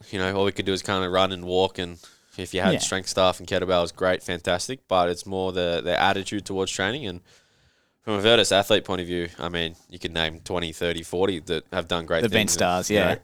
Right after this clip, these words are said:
Speaker 1: recently we've
Speaker 2: Yeah.
Speaker 1: had, obviously, Ree, who's downstairs, is our Myo currently, um, and Ali Lorenz, who's just been overseas,
Speaker 2: Yeah.
Speaker 1: both for Oceania Champs, uh, the A F L W draft was last night. So some of those girls have floated through Virtus,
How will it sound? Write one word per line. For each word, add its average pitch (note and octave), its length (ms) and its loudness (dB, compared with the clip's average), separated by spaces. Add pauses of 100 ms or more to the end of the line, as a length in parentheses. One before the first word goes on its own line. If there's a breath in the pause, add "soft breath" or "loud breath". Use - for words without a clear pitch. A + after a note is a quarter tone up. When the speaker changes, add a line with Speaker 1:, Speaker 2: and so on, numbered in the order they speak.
Speaker 1:
recently F#2+ 380 0
we've F2 120 -6
Speaker 2:
Yeah. G#2+ 140 4
Speaker 1:
had, F2 80 2
obviously, E2+ 300 -4
Ree, F2+ 220 0
who's E2+ 140 -4
downstairs, E2 500 -2
is D#2+ 140 -8
our D#2+ 140 -2
Myo E2+ 300 -2
currently, F2 520 -4 (200)
um, E2 400 -6 (300)
and D#2+ 300 -8
Ali E2+ 240 2
Lorenz, F2 360 -4
who's E2 160 -10
just - 180 -12
been E2 160 -4
overseas, E2 440 -2
Speaker 2:
Yeah. G#2+ 140 2
Speaker 1:
both F2 140 -4
for F2+ 100 -6
Oceania E2 600 -2
Champs, - 540 -6 (640)
uh, F2+ 220 -2
the D2+ 80 0
A D#2+ 60 4
F F2+ 120 0
L F2 60 0
W E2+ 180 -2
draft G2 320 4
was F#2+ 120 -6
last F#2+ 300 4
night. F#2+ 280 -2
So - 120 -2
some F#2 120 -2
of F2+ 40 -4
those F2+ 200 0
girls F2+ 240 -2
have F2 80 -12
floated F2 360 -2
through F2+ 220 -8
Virtus, F2 580 -4